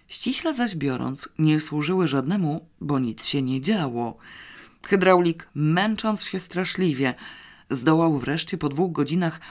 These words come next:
odkręcić rozlatujące się krany. Zaprezentował je panu Chabrowiczowi. "Patrz pan", rzekł złowróżbnie, "ten to nic, bo pojedynczy, ale ten drugi ma dwa ujęcia,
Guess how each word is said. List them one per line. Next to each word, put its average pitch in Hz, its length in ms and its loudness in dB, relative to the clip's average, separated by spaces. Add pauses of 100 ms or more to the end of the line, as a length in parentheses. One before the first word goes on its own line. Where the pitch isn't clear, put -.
(240)
odkręcić - 840 -4
rozlatujące 143 800 0
się 139 140 -4
krany. 131 500 0 (580)
Zaprezentował 139 840 0
je 117 100 -4
panu 123 240 -6
Chabrowiczowi. 135 960 -4 (280)
"Patrz 196 320 2
pan", 123 340 -2 (100)
rzekł 147 420 -2
złowróżbnie, 135 920 0 (380)
"ten 208 280 6
to 254 140 2
nic, 160 560 0
bo 160 140 4
pojedynczy, 143 840 0 (420)
ale 156 240 4
ten 202 320 0
drugi 208 380 -2
ma 165 200 0
dwa 143 260 0
ujęcia, 147 840 -4